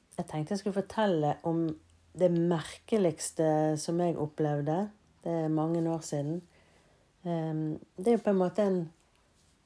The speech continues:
ja, jeg vet ikke om jeg, jeg akkurat kan si, det er jo en sann drøm,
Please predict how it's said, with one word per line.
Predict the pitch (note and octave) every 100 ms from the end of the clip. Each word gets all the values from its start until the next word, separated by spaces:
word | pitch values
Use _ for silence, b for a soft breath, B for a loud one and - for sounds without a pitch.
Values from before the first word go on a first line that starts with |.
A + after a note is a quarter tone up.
| _ _ _ _ -
ja, | - D3 A#2+
jeg | A#2+
vet | D3
ikke | - F3+
om | E3+
jeg, | C3+ C#2+ - A1+ -
jeg | D#3+ D#3
akkurat | A3+ B3 A3+
kan | G3+ F#3+
si, | - F#3 D#3 - -
det | F3 A3
er | G3+
jo | D#3+
en | D#3
sann | - - F#3 F3+ G3 G#3+ F3
drøm, | E3 E3 D3+ E3